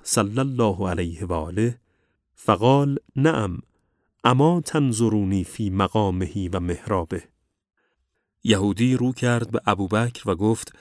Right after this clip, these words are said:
"آیا تو خلیفه رسول الله می باشی؟" ابوبکر پاسخ داد:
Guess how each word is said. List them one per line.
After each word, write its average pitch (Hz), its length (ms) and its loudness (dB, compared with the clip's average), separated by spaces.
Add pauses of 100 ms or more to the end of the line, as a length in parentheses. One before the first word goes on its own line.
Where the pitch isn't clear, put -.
(540)
"آیا 107 280 4
تو 147 420 0
خلیفه 104 640 -2
رسول 92 380 -2
الله 85 340 -4
می 101 120 -2
باشی؟" 110 460 -4 (720)
ابوبکر 90 580 -2
پاسخ 95 420 -2
داد: 123 320 0